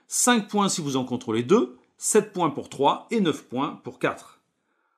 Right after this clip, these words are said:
Ensuite, il y a cette charte qui vous donne trois points de victoire si vous avez deux cubes de soufre dans votre tonneau à vin à la toute fin du jeu, et sept points si vous en avez trois. Nous allons voir juste après ce que c'est que ces tonneaux de vin et à quoi ils servent.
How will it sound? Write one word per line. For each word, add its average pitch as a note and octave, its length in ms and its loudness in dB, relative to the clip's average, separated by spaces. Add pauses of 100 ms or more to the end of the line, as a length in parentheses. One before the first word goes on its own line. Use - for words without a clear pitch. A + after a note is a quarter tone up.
(160)
Ensuite, B3+ 760 0
il F#3 120 -4
y D#3+ 120 2
a A#2 120 2
cette - 300 0
charte B3 320 0
qui G3 160 -6
vous D#3+ 260 -6
donne C#3+ 420 2
trois A#3+ 260 0
points G#3+ 100 0
de F#3+ 60 0
victoire E3+ 420 0
si G3 140 -4
vous E3 240 -4
avez B2 260 0
deux B2 340 0
cubes G#3 220 -2
de F3+ 140 0
soufre G3+ 380 -4
dans C3 120 0
votre A#2+ 300 -4
tonneau A3 420 2
à F3+ 80 4
vin F#3+ 360 -2 (100)
à F3 80 0
la E3 100 0
toute E3 180 -8
fin E3 140 -6
du B2+ 100 -4
jeu, F#2+ 280 -12 (560)
et G2+ 120 -8
sept E3+ 320 -2
points G#3 280 0
si A3 140 -2
vous F#3+ 180 0
en F3 140 -2
avez C3+ 220 -2
trois. G#2 380 -8 (540)
Nous E3 200 -2
allons E3+ 180 4
voir C#3+ 300 4
juste D3 300 -8
après C#3 380 2
ce B2+ 160 -4
que A#2+ 160 -4
c'est B2+ 260 -2
que B2+ 100 -14
ces G2 240 -8
tonneaux B2+ 360 0
de C3+ 60 -6
vin G#3 340 0
et F#3+ 120 0
à E3 60 0
quoi E3 160 0
ils B2 80 0
servent. E2+ 400 -10